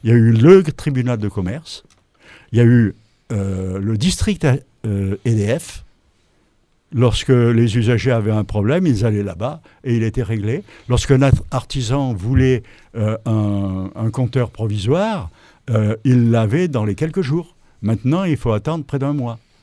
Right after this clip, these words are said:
Euh, on est en train d'éloigner du, de l'usager,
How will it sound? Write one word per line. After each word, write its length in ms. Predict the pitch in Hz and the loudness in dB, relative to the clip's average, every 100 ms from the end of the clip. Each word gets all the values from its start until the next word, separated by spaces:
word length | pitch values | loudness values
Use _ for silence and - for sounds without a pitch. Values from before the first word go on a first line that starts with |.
| _ _ _ - | _ _ _ -8
Euh, 240 | 101 95 92 98 - | -6 -4 -6 -10 -8
on 160 | 127 123 | 0 2
est 160 | 139 | 2
en 100 | 156 | 0
train 240 | 156 160 147 | -2 -2 0
d'éloigner 800 | 131 139 147 165 165 165 160 127 _ _ _ _ _ _ _ 98 | 2 2 2 0 0 0 -2 -6 _ _ _ _ _ _ _ -16
du, 800 | 85 120 117 107 104 98 98 | -4 0 2 2 0 0 -2
de 120 | 95 101 | -2 -2
l'usager, 560 | 127 123 117 113 180 | 0 0 0 -2 -6